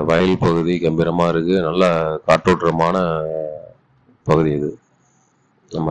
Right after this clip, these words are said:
அந்த பகுதியில இப்ப நீங்க பார்த்தாவே தெரியும். அஹ், ரொம்ப நெடியை விட இப்ப ரீஒர்க் பண்ணியிருக்கிறாங்க அந்த பள்ளிவாசலை. பண்ணி நம்ம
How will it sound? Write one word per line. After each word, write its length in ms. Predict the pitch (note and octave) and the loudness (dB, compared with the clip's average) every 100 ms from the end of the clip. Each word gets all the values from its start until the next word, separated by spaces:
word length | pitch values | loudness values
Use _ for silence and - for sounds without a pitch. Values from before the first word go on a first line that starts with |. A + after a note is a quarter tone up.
| D#2 D#2 D#2 | -2 -2 -2
அந்த 180 | D#2+ D#2 | -2 -2
பகுதியில 280 | D2+ E2 E2+ | 0 0 0
இப்ப 180 | D#2+ E2 | 0 0
நீங்க 240 | D#2 D#2 | -2 -2
பார்த்தாவே 500 | C#2+ D#2+ C#2 F2 F2 | 0 0 2 2 2
தெரியும். 440 | D2+ D#2+ D#2+ E2+ F3 - - - _ _ - - | 0 0 0 0 -2 -8 -20 -20 _ _ -20 -4
அஹ், 920 | E2 D#2+ D#2 D#2 D#2 D#2 D2+ D2+ D#2 D#2+ | 0 2 0 -2 -2 -2 -2 -4 -4 -4
ரொம்ப 240 | D#2+ E2+ E2+ D#2 D#2 D2+ D#2 E2+ E2 - _ _ _ _ _ | -2 0 2 2 0 -2 -4 -6 -12 -20 _ _ _ _ _
நெடியை 320 | D#3 E2 E2+ | -2 0 2
விட 140 | E2+ F#2+ | 2 0
இப்ப 180 | E2 D#2+ D#2 E2 | 2 0 0 0
ரீஒர்க் 440 | E2 F2+ E2 D2+ - | 0 0 0 -4 -4
பண்ணியிருக்கிறாங்க 540 | D#2+ D2+ D#2 D2 D2 | -2 -2 -2 -4 -4
அந்த 180 | E2 D#2 | -6 -10
பள்ளிவாசலை. 560 | C#2+ D2+ D2+ D2+ D#2 G2+ C#3+ _ _ _ _ _ _ _ | -12 -8 -8 -6 -6 -6 -8 _ _ _ _ _ _ _
பண்ணி 340 | - F2 F#2 E2 | -12 -8 -4 -2
நம்ம 220 | D#2 | -2